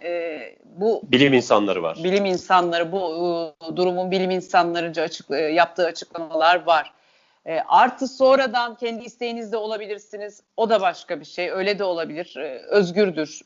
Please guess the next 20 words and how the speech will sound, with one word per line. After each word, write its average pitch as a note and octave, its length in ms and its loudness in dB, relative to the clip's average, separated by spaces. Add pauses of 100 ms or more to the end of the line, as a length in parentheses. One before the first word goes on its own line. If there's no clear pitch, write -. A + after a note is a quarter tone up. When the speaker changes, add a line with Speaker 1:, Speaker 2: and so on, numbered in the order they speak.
Speaker 1:
Özgürsünüzdür, E3 920 -2
e, C#3 340 -4
seç-, E3 400 -8
seçmekte. E3 720 -4 (400)
Ama A#3+ 480 6
Ali A#3 200 2
Erbaş, B3+ 680 0
e, F#3+ 480 -10 (160)
Diyanet A3 340 -2
İşleri G#3 360 -8
Başkanı G3+ 400 -6
zaman B3+ 340 -2
zaman G#3+ 360 -6
bu C4+ 80 -10
konuyu A3+ 320 -8
çok A3 240 -10
kaşıyor. D3+ 500 -10 (1500)
Speaker 2:
Yani D3 580 4 (440)
hani D#3+ 220 0
ak-, - 280 -4